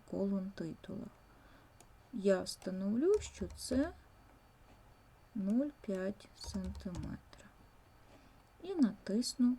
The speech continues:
«Застосувати». Як бачите, в нашому колон-титулі текст відразу підняло вгору. Цей текст я можу зменшити ще. У нас і так розмір шрифту одинадцятий,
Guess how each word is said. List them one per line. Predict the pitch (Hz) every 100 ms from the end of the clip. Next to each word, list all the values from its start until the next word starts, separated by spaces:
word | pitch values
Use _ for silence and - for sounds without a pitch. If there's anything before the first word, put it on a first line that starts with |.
| -
«Застосувати». | 202 196 190 - 190 - 190 180 170 151 - - - - - - - -
Як | 190 185
бачите, | 208 285 - 214 196
в |
нашому | 175 180 180 - 160 160 -
колон-титулі | 170 165 175 - 320 - 294 254 240
текст | - 214 240 -
відразу | 190 202 175 180 214 208 214 240 - - - - - - - - -
підняло | - 165 160 151 147 190
вгору. | 226 180 165 151 147 - - - - - -
Цей | - 226
текст | 214 247 302 370 -
я | - 196
можу | 180 185 214 202 190
зменшити | 180 185 196 175 - - - 165
ще. | - - 165
У | 180
нас | 180 185 -
і |
так | 202 294 -
розмір | 254 214 190 180
шрифту | - 175 - -
одинадцятий, | 165 160 156 151 233 - - -